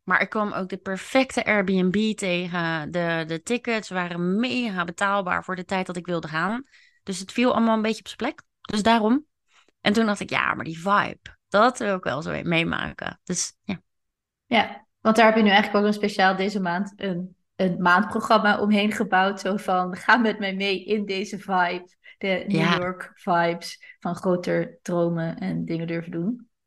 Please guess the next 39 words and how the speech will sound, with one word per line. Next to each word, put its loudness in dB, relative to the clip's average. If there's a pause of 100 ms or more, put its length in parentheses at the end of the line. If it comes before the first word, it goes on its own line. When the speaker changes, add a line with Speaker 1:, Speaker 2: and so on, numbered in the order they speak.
(160)
Speaker 1:
Ja, 4 (120)
ja, 2
ja. 2 (360)
Ja, 4
iemand 6
zei -2
tegen -4
mij, -2
"Romy, 0
je -4
bent, -8
eh, 0
jij 0
kan -2
die -2
energie 0
wel 0
lekker -2
overbrengen." -2
En -8
toen -8
dacht -4
ik, -4
"Oh 6
ja, 4
maar 2
wacht -2
eens -6
heel -2
even, -4
die -6
hoef -10
ik -10
dan 6
niet 2
voor 0
mezelf 0
te -8
houden." -2